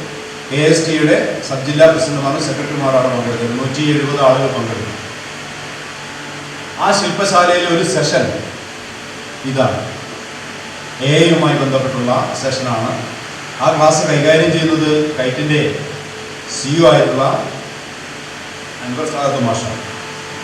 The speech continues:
ആ നിലയ്ക്ക് സംഘടന ഈ മേഖലയിൽ ഇടപെട്ടുകൊണ്ട് എല്ലാ അധ്യാപകർക്കും സംഘടനാ പ്രവർത്തകർക്കും അത് വളരെ പ്രധാനമാണ്. സംഘടനാ പ്രവർത്തകർ കാലത്തിനനുസരിച്ച് മാറുക എന്നുള്ളത് വളരെ പ്രധാനപ്പെട്ടതാണ്.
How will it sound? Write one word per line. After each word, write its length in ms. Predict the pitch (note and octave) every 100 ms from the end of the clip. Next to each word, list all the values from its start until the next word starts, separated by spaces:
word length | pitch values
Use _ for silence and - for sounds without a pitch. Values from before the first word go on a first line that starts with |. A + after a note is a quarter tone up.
| - - - - C#3
ആ 20 | F3
നിലയ്ക്ക് 280 | F3+ F3+ F#3 -
സംഘടന 320 | D3+ D#3 E3 F3 F3 F3 - C#3
ഈ 20 | D#3 D3+
മേഖലയിൽ 340 | D3+ D#3+ E3+
ഇടപെട്ടുകൊണ്ട് 580 | C#3 C#3+ D3 C#3 C3+ C#3+ C#3 - - - A#2+
എല്ലാ 180 | B2+ D3+ F#3 F3
അധ്യാപകർക്കും 580 | D#3 D3+ E3+ F3 F3+ -
സംഘടനാ 320 | C#3+ E3 G3 G3
പ്രവർത്തകർക്കും 560 | E3+ - - B2 - - - - - -
അത് 80 | D3
വളരെ 180 | D3+ D#3 D3
പ്രധാനമാണ്. 500 | C#3+ C#3+ C3+ - - - - - - - - -
സംഘടനാ 340 | B2+ C#3+ E3 F3 F3
പ്രവർത്തകർ 460 | E3+ E3 D#3 D#3+ - - - - - -
കാലത്തിനനുസരിച്ച് 840 | C3 D3+ E3 E3 E3 D#3+ E3+ D3+ C#3+ C3+
മാറുക 260 | C#3 D3 D3+ D3+
എന്നുള്ളത് 280 | C3+ C3+ C3
വളരെ 180 | C3 C3 B2+
പ്രധാനപ്പെട്ടതാണ്. 580 | A#2+ B2 B2 B2 -